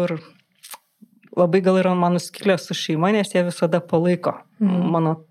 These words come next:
Speaker 1: tuos visus bandymus ir, ir, ir taip toliau. Tai, bet iš jų iš tiesų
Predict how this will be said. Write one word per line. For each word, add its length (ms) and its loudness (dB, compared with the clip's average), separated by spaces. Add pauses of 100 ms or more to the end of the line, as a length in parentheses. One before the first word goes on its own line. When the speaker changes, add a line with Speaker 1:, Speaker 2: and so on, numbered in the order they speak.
(480)
Speaker 1:
tuos 220 -4
visus 320 -12 (520)
bandymus 800 0
ir, 100 4
ir, 240 0
ir 220 -2
taip 260 -4
toliau. 320 0
Tai, 140 0 (1120)
bet 260 0
iš 160 -2
jų 180 0
iš 120 -2
tiesų 300 0